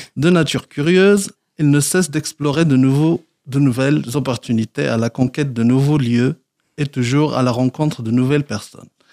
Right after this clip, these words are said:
Karina est très participative, vu qu'elle rebondit toujours sur ce que disent les autres et communique ses opinions pendant les débats en groupe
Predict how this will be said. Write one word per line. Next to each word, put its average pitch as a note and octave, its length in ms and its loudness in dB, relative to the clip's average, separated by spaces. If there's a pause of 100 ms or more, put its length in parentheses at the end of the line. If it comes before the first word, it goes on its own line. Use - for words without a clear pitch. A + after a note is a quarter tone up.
(280)
Karina E3+ 500 2
est C#3 100 -2
très - 240 -2
participative, E3+ 1160 -2 (340)
vu E3 260 2
qu'elle D3+ 240 -2
rebondit D3+ 560 0
toujours D3 400 -2
sur B2+ 220 -8
ce - 140 -8
que B2 160 -6
disent C#3 600 -4 (200)
les B2 320 -2
autres - 260 -16 (520)
et C3 180 0
communique C#3+ 640 2
ses B2 240 -2
opinions C3 480 0
pendant B2 420 -2 (320)
les D3 220 0
débats C#3 420 -2
en C3+ 140 0
groupe B2 400 0